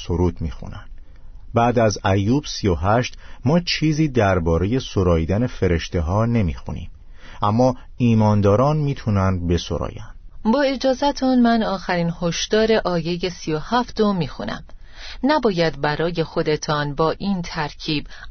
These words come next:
Speaker 2: عطریات بسازید، بلکه این بخور را به خاطر خداوند مقدس بدانید. هر کسی که مطابق ترکیب این بخور برای خودش بسازد،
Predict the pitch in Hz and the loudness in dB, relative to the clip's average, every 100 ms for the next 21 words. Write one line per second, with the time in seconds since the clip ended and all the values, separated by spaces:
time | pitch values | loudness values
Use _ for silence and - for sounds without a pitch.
0 | 185 180 - - 170 165 170 - - 127 | -4 -4 -6 -6 -2 -2 -2 -4 -6 -6
1 | - 123 - 117 120 - - - 151 165 | -4 -4 -4 -10 -10 -12 -14 -4 -2 -2
2 | 170 185 214 226 208 180 233 233 226 240 | -4 -4 -2 0 -2 -2 0 2 2 2
3 | - - - 180 175 175 160 - 208 220 | -2 -12 -4 -4 -2 -2 -2 -2 -2 -2
4 | - 185 170 160 131 - 170 240 247 233 | -2 -2 0 2 0 0 0 2 0 -2
5 | - - 170 175 170 156 135 - 247 - | -10 -8 0 0 0 -4 -4 -2 -2 -4
6 | - 127 - 110 - - - - - 262 | -6 -6 -6 -8 -10 -16 -18 -14 -2 0
7 | 277 - 240 - 226 - 202 190 175 175 | 0 0 -2 -2 -4 -2 -2 -2 -2 0
8 | 160 170 175 202 - 175 151 - 196 185 | 2 0 0 -4 -4 -6 -4 -4 -4 -2
9 | 175 214 214 143 - - - - 180 202 | -2 0 0 0 -6 -14 -12 -2 0 0
10 | - 277 190 151 143 139 135 - 151 151 | 2 2 2 -2 -2 -4 -4 -4 0 0
11 | - - 165 - 170 170 285 285 | -2 -4 -2 0 0 2 2 2